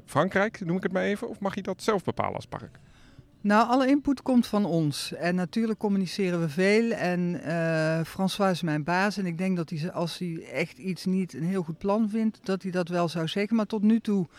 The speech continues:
Speaker 2: door veel te sparren met elkaar en te communiceren. En natuurlijk, hij kent onze strategie.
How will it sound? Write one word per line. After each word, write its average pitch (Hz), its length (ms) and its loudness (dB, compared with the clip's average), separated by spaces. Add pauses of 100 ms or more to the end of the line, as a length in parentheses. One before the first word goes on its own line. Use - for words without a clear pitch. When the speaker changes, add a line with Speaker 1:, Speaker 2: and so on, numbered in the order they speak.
(320)
Speaker 2:
door 185 140 -2
veel 202 260 2
te - 120 -6
sparren 220 420 0
met 208 160 0
elkaar 185 460 0
en 170 100 0
te - 100 -10
communiceren. 180 840 0
En 147 320 -2
natuurlijk, 165 720 -2
hij 160 160 -4
kent 160 280 -2
onze 147 200 -6
strategie. 170 640 0